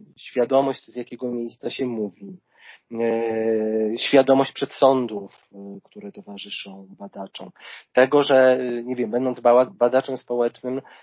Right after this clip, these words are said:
e, jest się w pozycji kogoś, e, kto jak gdyby bada sam siebie. Tak? Mm, więc ona tutaj,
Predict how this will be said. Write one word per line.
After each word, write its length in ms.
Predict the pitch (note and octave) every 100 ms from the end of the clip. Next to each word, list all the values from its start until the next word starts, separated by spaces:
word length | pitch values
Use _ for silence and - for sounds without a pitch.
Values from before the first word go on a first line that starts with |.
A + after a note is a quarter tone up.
| _
e, 180 | A#2+ A#2+
jest 260 | A#2 C3 C#3
się 140 | C3+
w 100 | B2
pozycji 760 | - A#2+ C3 B2+ - B2+ A#2+ A#2
kogoś, 580 | - C3+ C3+ C3 - B2+
e, 40 | B2+ C3 B2+ B2+ B2+
kto 160 | - B2+
jak 80 | B2
gdyby 200 | B2+ B2
bada 240 | B3 C3
sam 180 | - B2+
siebie. 500 | - A#2+ - F#2 - _ _ _ _ _ _ -
Tak? 360 | A#2 D#3 - _ - - - - -
Mm, 560 | B2 B2+ B2 B2 B2
więc 220 | A#2+ C3 B2+
ona 220 | D3 E3
tutaj, 420 | D3+ D#3 D#3 D#3